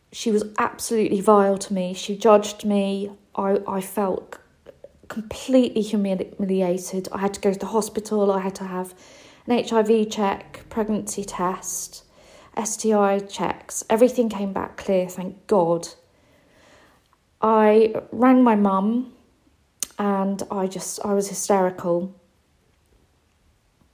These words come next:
And there are a few things at this point which are really difficult to talk about, but I basically couldn't cope with what had happened to me. I was so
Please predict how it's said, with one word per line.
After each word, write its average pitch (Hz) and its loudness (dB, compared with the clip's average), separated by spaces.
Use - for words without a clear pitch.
And 208 6
there 220 6
are 214 10
a 214 8
few 240 2
things 196 0
at - -2
this - 2
point 180 -4
which 180 -6
are 202 -2
really 190 0
difficult 185 -6
to - -12
talk 196 -6
about, - -2
but - -2
I 208 4
basically 202 2
couldn't 262 2
cope 202 0
with 202 2
what 190 0
had 208 2
happened 190 -2
to - -8
me. 180 -4
I 180 -2
was 190 0
so 220 6